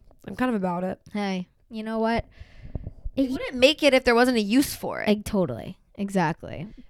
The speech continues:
Speaker 1: And, like, whatever. I don't know. 'Cause it, like, it's not like it inconveniences me, but it's just, like, it is annoying when you're on, like, two hours of sleep and he's like, "Meow."
Speaker 2: No, see, that would, like,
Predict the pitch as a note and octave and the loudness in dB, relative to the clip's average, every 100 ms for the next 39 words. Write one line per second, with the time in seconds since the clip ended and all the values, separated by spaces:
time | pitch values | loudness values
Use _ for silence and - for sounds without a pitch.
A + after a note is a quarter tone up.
0 | - A#3 A3+ A3+ G#3+ - - - - A#3 | -12 -8 -2 0 -2 -8 -20 -18 -2 2
1 | G3+ G3+ A#3 A#3 C4 - - - - _ | 4 6 8 6 6 -4 -14 -20 -20 _
2 | _ - - _ _ _ _ - A#3+ G3+ | _ -20 -20 _ _ _ _ -2 0 2
3 | F3+ F3 - B3+ E4 F#4 E4+ G#4 F#4+ C4 | 0 -2 -2 -4 -2 -2 -2 -2 -2 -2
4 | G#3 G#3 F3+ F#3+ G3 F3+ F3+ F3+ F#3 F#3+ | -4 -6 -6 -6 -6 -8 -6 -4 -4 -4
5 | A3 A#3+ G#3+ A3+ A3 G3 F#3+ F3 F3 F3 | -4 -2 0 0 0 -2 -2 -4 -6 -6
6 | F3 E3+ - - F#3 F3+ E3+ F#3 F3+ E3 | -6 -10 -10 -6 -4 -4 -6 -6 -6 -6
7 | E3+ D#3 - F3+ G#3 - - - - - | -8 -8 -10 -12 -10 -8 -6 -6 -6 -6
8 | - - - - - G#3 G3 D#3 - F#3 | -8 -14 -20 -20 -12 -4 -2 -2 -6 -8
9 | E3+ C3 C#3+ D#3+ | -8 -8 -10 -12